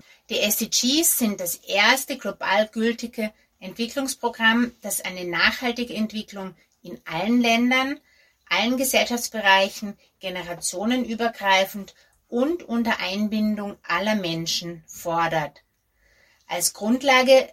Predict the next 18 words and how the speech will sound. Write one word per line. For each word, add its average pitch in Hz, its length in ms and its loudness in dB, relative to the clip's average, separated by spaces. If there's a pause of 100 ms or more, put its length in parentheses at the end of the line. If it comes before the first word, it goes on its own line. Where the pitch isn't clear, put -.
(120)
für 220 240 -6
das 214 180 -8
nachhaltige 202 680 -2
Handeln 190 540 -4
wird 190 160 -10
die 208 120 -12
ökologische 196 840 -4
Dimension 180 640 -6
oder 175 200 -4
die 185 140 -12
Biosphäre 185 640 0
gesehen. 170 600 -4 (460)
Und 196 440 -4 (220)
Teil 180 360 4
der 262 140 8
Biosphäre 233 720 0
sind 214 280 -4
die 170 80 -8